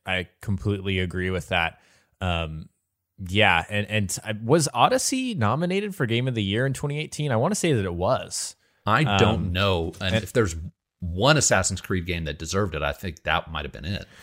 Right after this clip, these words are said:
Speaker 1: So for that one, that one was d-, almost different enough from Origins and actually tried different things and added, like, dialogue options and,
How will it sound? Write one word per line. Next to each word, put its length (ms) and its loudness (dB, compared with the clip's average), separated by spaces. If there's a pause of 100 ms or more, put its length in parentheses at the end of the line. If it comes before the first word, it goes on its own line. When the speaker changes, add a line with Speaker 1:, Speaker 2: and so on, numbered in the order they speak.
(160)
Speaker 1:
So 420 6
for 180 2
that 280 8
one, 420 2 (320)
that 300 4
one 160 4
was 260 0 (420)
d-, 240 -8
almost 300 2
different 340 0
enough 460 0
from 220 -4
Origins 580 0
and 100 -4
actually 600 0
tried 680 2
different 340 -6
things 400 0
and 120 -2
added, 340 0
like, 300 -6
dialogue 560 4
options 520 0
and, 140 -4